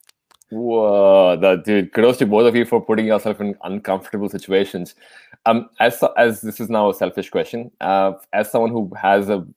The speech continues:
stand-up comedy sketch or sketch as a bucket list item in my life, what is your <laughs> recommendation on how long or how quickly were you into, uh,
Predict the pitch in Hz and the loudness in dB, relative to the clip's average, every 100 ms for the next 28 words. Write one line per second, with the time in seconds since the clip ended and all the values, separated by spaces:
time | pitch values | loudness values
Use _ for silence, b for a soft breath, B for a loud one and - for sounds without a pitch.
0 | _ _ - 113 104 104 104 101 104 101 | _ _ -6 -2 0 0 0 0 0 0
1 | 95 - - 107 95 - - - _ 73 | -2 -8 -6 -2 -2 -4 -16 -18 _ -6
2 | 60 - 92 85 - - 90 87 92 85 | -6 -6 -4 -4 -6 -6 -4 0 2 2
3 | 85 - _ _ - 98 - 101 104 101 | -2 -6 _ _ -2 -2 0 0 0 2
4 | 90 92 92 90 90 90 82 104 - _ | 2 0 -2 0 2 4 4 -2 -8 _
5 | _ _ _ - 135 139 127 110 104 117 | _ _ _ 0 4 4 2 2 4 4
6 | 120 113 98 - 131 139 110 123 - 135 | 4 2 0 0 0 2 4 4 4 0
7 | 120 104 104 101 b b - 165 170 160 | 2 -2 -2 -4 b b 4 4 6 6
8 | 160 151 139 127 165 156 135 - 135 127 | 4 2 2 4 2 2 -2 0 -2 0
9 | 127 123 127 - 113 123 120 113 104 95 | 2 0 -2 -6 -10 -8 -6 -6 -6 -10
10 | _ _ _ _ _ _ 101 98 95 | _ _ _ _ _ _ 2 4 4